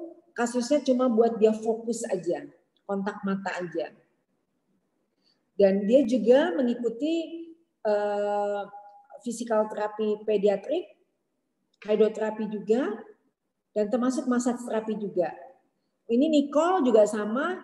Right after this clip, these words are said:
dan satu lagi di bawah adalah murid saya, Jakai. Nah, Jakai ini kasusnya, dia datang di usia sembilan bulan.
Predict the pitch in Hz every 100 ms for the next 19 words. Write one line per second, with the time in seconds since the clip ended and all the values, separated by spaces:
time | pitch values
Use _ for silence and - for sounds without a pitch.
0 | 208 214 247 240 254 269 294 277 226 262
1 | 285 220 208 240 302 302 233 226 233 226
2 | 240 302 311 _ _ _ _ 170 226 220
3 | - 175 160 160 _ _ 175 175 165 247
4 | 254 311 330 320 311 285 - 311 370 440
5 | - - - _ _ _ _ _ _ _
6 | _ _ _ _ _ _ _ _ 208 254
7 | 254 285 294 240 220 226 233 262 277 -
8 | 208 202 196 196 180